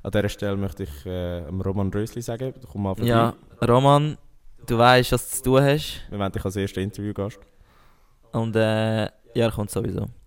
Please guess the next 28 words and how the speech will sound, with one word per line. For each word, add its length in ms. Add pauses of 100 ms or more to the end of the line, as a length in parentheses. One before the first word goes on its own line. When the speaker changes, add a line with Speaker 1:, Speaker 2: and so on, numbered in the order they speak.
(420)
Speaker 1:
Und, 520
äh, 440
ja, 460
zu 100
guter 200
Letzt 260
folgt 300
uns 220
auf 160
Insta. 460 (200)
Wir 140
haben 160
auch 140
Insta. 340 (640)
Wir 60
haben 80
den 100
Insta-Fame. 580 (180)
Ähm, 600 (220)
Speaker 2:
Absolut. 580 (120)
Speaker 1:
ihr 100
findet 260
uns 160
unter 180
voll 300
inne 200
Bodenstrich 600
Podcasts. 840